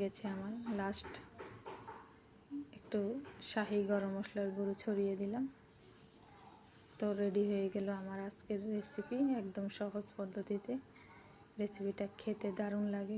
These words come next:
গরম ভাতে। তো সবাই এইভাবে ট্রাই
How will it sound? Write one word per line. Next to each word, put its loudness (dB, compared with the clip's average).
গরম 2
ভাতে। -2
তো 0
সবাই 6
এইভাবে 6
ট্রাই 0